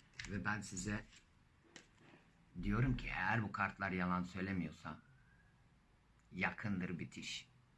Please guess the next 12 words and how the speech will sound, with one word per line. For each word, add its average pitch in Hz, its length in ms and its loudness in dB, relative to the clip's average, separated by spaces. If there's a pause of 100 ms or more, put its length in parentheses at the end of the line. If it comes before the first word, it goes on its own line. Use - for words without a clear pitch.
(300)
Bitiş - 380 -8
yakındır. 82 480 -4 (920)
Bu 101 140 0
kadar 85 300 -2
kavgaya, 87 540 -2
bu - 80 -12
kadar 90 400 -6
anlaşmamazlığa 85 1000 -2 (380)
hiçbir - 320 -6
şey 80 220 -4
dayanmaz. 76 640 -8 (480)
Okey. 110 680 2